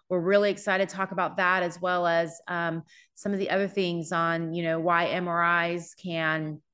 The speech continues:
lead you down to unnecessary treatments, you know, even down to, like, knee scopes. And what does the research show, sh-, share with us on that? Especially as we get older, you'll be really surprised.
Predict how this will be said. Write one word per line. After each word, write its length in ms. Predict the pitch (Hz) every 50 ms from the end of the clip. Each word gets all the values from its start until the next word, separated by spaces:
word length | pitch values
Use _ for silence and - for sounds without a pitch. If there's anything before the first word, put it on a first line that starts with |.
| _ _ _ _ _ - - - -
lead 220 | 190 202 202 -
you 80 | 208 208
down 260 | 202 190 185 190 185
to 200 | - - 196 175
unnecessary 480 | 185 180 180 175 175 - - 185 175 175
treatments, 760 | 170 - 190 175 - - 175 170 170 170 165 - - - - _ - - _ _ _
you 60 | 190 190
know, 120 | 190 180 -
even 320 | 180 208 220 214 269 285
down 260 | 247 247 220 226 240 233
to, 140 | - 247
like, 200 | 233 226 214 185
knee 200 | 190 190 190 214
scopes. 500 | 208 - - - 220 185 165 156 - -
And 140 | 202 185 180
what 140 | 175 185 190
does 120 | 220 240
the 80 | 254 262
research 480 | 196 214 226 220 - - 214 143 - -
show, 320 | - 190 185 190 185 - 190
sh-, 260 | - - 214 175 - - -
share 220 | - - 214 202 202
with 120 | 196 185 185
us 160 | 180 - 185
on 160 | 170 175 170
that? 340 | 175 175 180 185 - 196 - - - - - -
Especially 440 | 170 - - - 190 185 - 220 208
as 140 | 208 180 180
we 80 | 196 180
get 180 | 180 180 - -
older, 320 | 151 160 180 190 180 165
you'll 220 | 160 160 156 165
be 380 | 165 160 180 180 185 190 185 165
really 300 | 151 151 165 160 180 190
surprised. 840 | 185 - - 196 - 170 143 143 143 117 123 170 214 208 - -